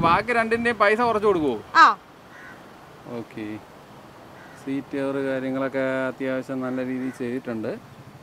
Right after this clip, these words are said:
Speaker 1: കുഴപ്പമില്ല, വണ്ടിക്കകമൊക്കെ കാണാൻ വൃത്തിയുണ്ട്. ആ, എത്ര ചോദ്യം എത്ര?
Speaker 2: മൂന്ന് പതിനഞ്ച്.
Speaker 1: മൂന്ന് പതിനഞ്ചോ?
Speaker 2: ആ.
Speaker 1: ഈ ടയറിന്റെ പൈസ കൂടി കൂട്ടിയിട്ടേക്കുവാണോ കുറയ്ക്കാൻ വേണ്ടിയിട്ട്?
Speaker 2: അല്ല, അല്ല.
Speaker 1: അല്ല, ഒരു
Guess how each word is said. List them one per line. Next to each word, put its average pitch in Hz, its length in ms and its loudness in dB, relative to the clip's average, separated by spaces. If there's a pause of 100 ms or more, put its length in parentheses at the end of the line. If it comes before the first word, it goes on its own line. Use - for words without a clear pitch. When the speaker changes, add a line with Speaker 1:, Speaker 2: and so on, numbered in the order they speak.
(580)
Speaker 1:
കുഴപ്പമില്ല, 120 400 -6 (140)
വണ്ടിക്കകമൊക്കെ 135 720 -2
കാണാൻ 131 240 -2
വൃത്തിയുണ്ട്. 113 480 -8 (1600)
ആ, 127 40 -2 (680)
എത്ര 214 160 2 (120)
ചോദ്യം 208 300 4
എത്ര? 196 140 6 (420)
Speaker 2:
മൂന്ന് 302 360 2
പതിനഞ്ച്. 214 420 2 (520)
Speaker 1:
മൂന്ന് 165 260 0
പതിനഞ്ചോ? 113 320 0 (220)
Speaker 2:
ആ. - 20 8 (640)
Speaker 1:
ഈ - 20 0 (380)
ടയറിന്റെ 147 460 2
പൈസ 180 220 -2
കൂടി 185 180 -2
കൂട്ടിയിട്ടേക്കുവാണോ 170 680 2
കുറയ്ക്കാൻ 156 360 2
വേണ്ടിയിട്ട്? 156 320 0 (200)
Speaker 2:
അല്ല, 415 140 10 (100)
അല്ല. 277 140 6 (160)
Speaker 1:
അല്ല, 180 180 2 (760)
ഒരു 165 120 2